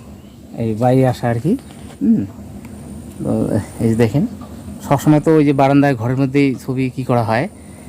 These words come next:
কিন্তু আজকে ভাবলেন যে একটু বাইরে যাই। বাইরে, হ্যাঁ, খুব একটা ছায়া, স-, হ্যাঁ, গাছের চেয়ে গরমে মোটামুটি সুন্দর একটা, যদিও এটা, মানে, আউটডোরের মতো না, কারণ আউটডোর হলে এক জায়গায় বসে সেখানে ছবি আঁকতে হয়।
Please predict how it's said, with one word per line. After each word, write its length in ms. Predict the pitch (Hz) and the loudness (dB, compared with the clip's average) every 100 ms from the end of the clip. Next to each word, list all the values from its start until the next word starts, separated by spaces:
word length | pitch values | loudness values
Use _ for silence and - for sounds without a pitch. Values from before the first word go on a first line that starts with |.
| - | -12
কিন্তু 160 | - 123 | 0 4
আজকে 200 | 120 - | 4 2
ভাবলেন 280 | 117 113 127 | 0 2 4
যে 60 | 127 | 2
একটু 100 | 120 | 2
বাইরে 300 | 117 117 120 120 | 2 4 4 2
যাই। 140 | 120 175 127 | 0 0 -2
বাইরে, 220 | 113 120 123 - - - - - | 0 0 -4 -8 -20 -18 -16 -4
হ্যাঁ, 200 | 165 123 113 | 0 0 -2
খুব 100 | - 120 | 0 0
একটা 120 | 123 113 | 0 -2
ছায়া, 260 | 127 123 131 | 2 4 4
স-, 300 | 135 - - - - - - - - - - | 0 -6 -8 -8 -16 -20 -20 -20 -20 -20 -8
হ্যাঁ, 160 | - 139 | 0 2
গাছের 200 | 113 107 127 | 2 0 0
চেয়ে 120 | 123 | 4
গরমে 260 | 123 127 160 294 131 | 4 6 4 2 0
মোটামুটি 320 | 123 123 120 - | 0 0 -2 0
সুন্দর 240 | 131 123 113 - - - - - - 104 | 0 0 -4 -16 -20 -20 -20 -18 -12 -8
একটা, 120 | 101 113 110 | -4 -2 2
যদিও 200 | 131 139 143 | 4 6 4
এটা, 120 | 151 131 135 | 4 2 2
মানে, 160 | 127 127 - - | 0 0 -4 -2
আউটডোরের 420 | 131 135 143 143 139 | 0 2 4 4 4
মতো 140 | 127 147 127 | 2 2 0
না, 60 | 110 175 | 0 -2
কারণ 160 | 127 123 | -2 2
আউটডোর 240 | 127 131 135 | 2 2 2
হলে 140 | 131 131 131 | 2 2 0
এক 60 | 123 120 | -2 -2
জায়গায় 200 | 127 135 123 | 2 2 0
বসে 180 | 120 139 - - - | 0 -2 -4 -14 -16
সেখানে 220 | - 127 123 | 0 2 4
ছবি 140 | 139 123 | 4 4
আঁকতে 180 | 110 117 | 2 0
হয়। 120 | 117 | -4